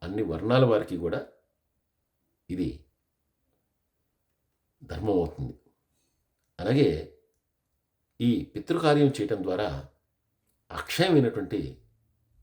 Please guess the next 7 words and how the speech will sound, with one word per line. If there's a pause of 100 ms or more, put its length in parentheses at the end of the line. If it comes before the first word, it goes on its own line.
(180)
అంతులేనటువంటి (140)
ఫలితాల్ని (160)
ఇది
ఇస్తుంది. (1800)
పవిత్ర
నదీ
తీరాల్లో